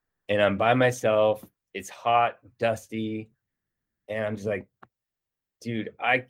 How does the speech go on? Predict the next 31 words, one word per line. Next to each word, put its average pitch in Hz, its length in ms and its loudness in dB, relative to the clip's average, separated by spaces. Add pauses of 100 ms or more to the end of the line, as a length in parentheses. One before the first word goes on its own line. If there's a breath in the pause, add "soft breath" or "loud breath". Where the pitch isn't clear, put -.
(180)
I 123 120 0
can't 123 600 -2 (100)
go 104 240 0
on 92 160 -4
anymore. 82 640 -12
This 117 180 -4
is 95 120 -8
not 95 220 -4
happening." 87 540 -8
Just, 113 300 -4 (340)
I 123 120 6
look 131 220 4
down, 131 300 6
like, 113 240 -2 (100)
I've 131 220 2
got 131 240 2 (180)
over 143 280 0
sixty 135 440 -8
miles 113 360 -2
to 107 100 -6
go. 117 460 -2 (340)
Like, 113 240 -2 (160)
I, 113 220 0 (640)
nope, 143 320 2 (400)
I, 113 60 0
I, 110 100 -2 (880)
not 123 240 0
gonna 101 120 -6
happen. 90 340 -12 (220)
It 117 80 -4
just, 110 260 -10